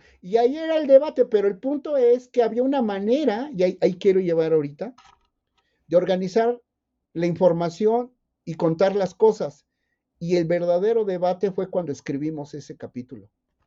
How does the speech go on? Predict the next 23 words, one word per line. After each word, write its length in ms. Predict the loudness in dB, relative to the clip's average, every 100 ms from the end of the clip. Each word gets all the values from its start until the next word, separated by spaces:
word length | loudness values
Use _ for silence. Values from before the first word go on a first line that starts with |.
| _ _ _ _ _ _ _ _ _ _ _ _ _
Porque 560 | 6 6 4 -2 -4 0
originalmente 880 | 2 2 0 -2 0 -2 -6 -4 -2
trataba 340 | -2 -2 0
de 140 | -2 -4
respetar 640 | -6 -6 -4 -2 -2 -4
la 160 | -4 -6
manera 720 | -8 -8 -8 -8 -8 -8 -8
de 80 | -6
organizar 720 | -6 -8 -10 -10 -10 -10 -12 _ _ _ _ _ _ _ _ _ _
los 180 | -10 -8
sentidos, 500 | -8 -8 -6 -6 -8
es 140 | -14
decir, 180 | -12 -10
las 220 | -10 -8
tramas. 480 | -8 -8 -10 _ _ _ _ _ _ _ _ _ _ _
Y 160 | -10 -8
pues 260 | -4 -4
la 120 | -4
academia 440 | -6 -6 -4 -6 -8
eso 160 | -8
no 140 | -8 -8
le 80 | -10
gustó. 400 | -14 -18 -20